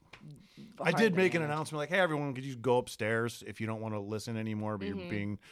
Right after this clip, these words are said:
Speaker 2: Mm-hmm.
Speaker 1: very rude, and everyone's like, "Oh, fuck." And then they sat down. I'm like, "Just calm down. It's
Speaker 2: Yeah.
Speaker 1: not a big deal."
Speaker 3: Right, right.
Speaker 1: But
Speaker 2: Oh, that's fair.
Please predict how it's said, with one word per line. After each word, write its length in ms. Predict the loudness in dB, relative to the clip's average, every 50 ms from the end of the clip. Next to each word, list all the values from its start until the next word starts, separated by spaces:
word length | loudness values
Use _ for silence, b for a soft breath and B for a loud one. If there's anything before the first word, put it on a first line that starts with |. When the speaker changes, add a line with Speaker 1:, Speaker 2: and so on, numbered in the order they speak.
| B B B
Speaker 2:
Mm-hmm. 180 | -6 -2 0 2
Speaker 1:
very 260 | 2 2 2 0 -2
rude, 360 | -2 -2 -2 0 0 -2 -2
and 100 | -4 -4
everyone's 280 | -6 -6 -6 -6 -6 -8
like, 100 | -10 -10
"Oh, 360 | -8 -4 -4 -4 -4 -4 -8 -10
fuck." 460 | -10 -8 -6 -6 -6 -8 -8 -12 -16 B B B B B B -6
And 100 | -4 -2
then 80 | -2
they 80 | -2 -4
sat 300 | -4 -2 -2 -2 -2 -2
down. 320 | -2 -2 -2 -2 -2 -4 -6
I'm 40 | -10 -12
like, 140 | -14 -14
"Just 260 | _ -14 -14 -14 -12 _
calm 180 | -10 -8 -6 -6
down. 220 | -6 -6 -8 -10
It's 100 | -8 -6
Speaker 2:
Yeah. 60 | -6 -4
Speaker 1:
not 160 | -4 -4 -4
a 20 |
big 140 | -6 -6 -6
deal." 280 | -6 -6 -6 -6 -8 -12 -14
Speaker 3:
Right, 260 | -14 -12 -12 -12 -14 -16 -18 -18
right. 180 | -16 -16 -18 -14 -8
Speaker 1:
But 200 | -4 -2 -2 -2 -4 -8 -16 -20 -20 -20 -10 -6
Speaker 2:
Oh, 300 | -4 -4 -2 -2 -4 -4
that's 160 | -6 -8 -8 -8
fair. 180 | -10 -10 -10